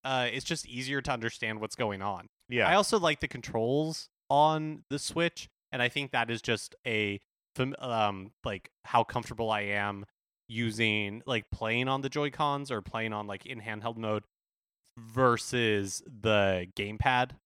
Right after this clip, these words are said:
Speaker 2: Yeah.
Speaker 1: which always felt a little, I didn't use it enough,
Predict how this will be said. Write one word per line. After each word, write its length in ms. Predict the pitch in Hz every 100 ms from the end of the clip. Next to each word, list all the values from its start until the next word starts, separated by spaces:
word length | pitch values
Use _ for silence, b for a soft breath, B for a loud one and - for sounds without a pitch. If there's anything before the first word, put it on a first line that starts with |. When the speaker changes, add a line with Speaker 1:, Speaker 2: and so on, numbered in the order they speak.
| _ -
Speaker 2:
Yeah. 200 | 117 107
Speaker 1:
which 160 | 123
always 420 | - 120 110 107 -
felt 240 | 110 101
a 60 | 117
little, 320 | 104 101 101
I 140 | 127 120 107
didn't 260 | 120 113 98
use 260 | 104 110
it 80 | 123
enough, 380 | 131 127 131